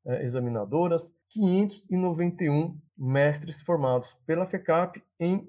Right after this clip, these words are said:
vinte e um anos. O mestrado em Ciências Contábeis da fecap, do qual o Fábio, que está conosco aqui, cursou, ele iniciou em mil novecentos e noventa e nove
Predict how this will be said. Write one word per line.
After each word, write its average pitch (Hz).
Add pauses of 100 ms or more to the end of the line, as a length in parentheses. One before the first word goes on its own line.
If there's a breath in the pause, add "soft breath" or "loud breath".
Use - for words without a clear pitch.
(120)
vinte 185
e 175
um 190
anos. 156 (400)
O 208
mestrado 190 (180)
em 170
Ciências 147
Contábeis 135
da 123
fecap, -
do 131
qual 131
o 120
Fábio, 127
que -
está 123
conosco 131
aqui, 120
cursou, 151 (140)
ele 202
iniciou 196
em 202
mil 196
novecentos 196
e -
noventa 202
e 214
nove 131